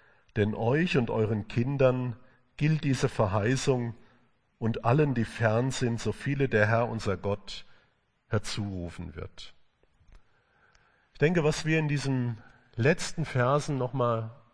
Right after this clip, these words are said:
deutlich erkennen können, ist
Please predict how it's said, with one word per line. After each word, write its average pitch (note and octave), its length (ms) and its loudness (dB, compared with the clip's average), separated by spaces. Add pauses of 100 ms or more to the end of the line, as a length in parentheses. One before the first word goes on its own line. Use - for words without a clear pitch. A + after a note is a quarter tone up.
deutlich D#3+ 460 0
erkennen C3+ 580 -4
können, A2+ 480 -4 (1000)
ist - 640 -6